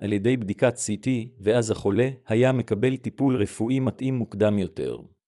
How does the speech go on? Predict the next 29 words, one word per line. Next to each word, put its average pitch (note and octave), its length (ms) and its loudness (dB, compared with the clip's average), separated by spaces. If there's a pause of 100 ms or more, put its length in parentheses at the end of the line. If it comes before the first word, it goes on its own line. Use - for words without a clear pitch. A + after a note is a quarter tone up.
(880)
לעתים G2+ 460 0
ההחמרה G2 460 0
במצב A2+ 480 2
נובעת G#2 400 0
מהתפשטות G#2+ 640 -2
של G#2 160 2
הגידולים, G#2 540 0
ובעת G2+ 360 0
הזיהוי B2 580 0
כבר A2+ 240 0
לא C#3+ 180 4
ניתן C3 300 -2
להסירם G#2 640 -2 (100)
באופן G#2+ 440 0
כירורגי, G#2 520 -2
ובמקרה G2+ 680 2
שכזה G#2+ 440 -2
יהיה G#2 200 0
צורך C3 400 0
לכתוב A2 400 -2
חוות A2+ 420 0
דעת A#2 280 0
רשלנות A2 560 -2
רפואית A#2 500 -2
בניתוח G#2+ 560 0
לבסס G#2 480 -2
את A2+ 120 -6
עילת A2 280 0
התביעה. F2+ 480 -8